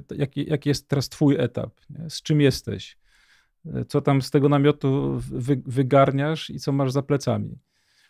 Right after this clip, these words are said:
Więc każdy jest jakoś u wejścia do swojego namiotu, swojego życia, swojej sytuacji egzystencjalnej, swoich też przeżyć aktualnych,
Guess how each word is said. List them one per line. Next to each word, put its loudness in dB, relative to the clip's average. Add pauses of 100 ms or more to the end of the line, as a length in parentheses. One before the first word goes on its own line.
(140)
Więc -8
każdy 6
jest 0
jakoś -2
u -2
wejścia 4
do 0
swojego 0
namiotu, -2
swojego 0
życia, 0
swojej -2
sytuacji -2
egzystencjalnej, -4 (1120)
swoich -2
też -4
przeżyć 0
aktualnych, 0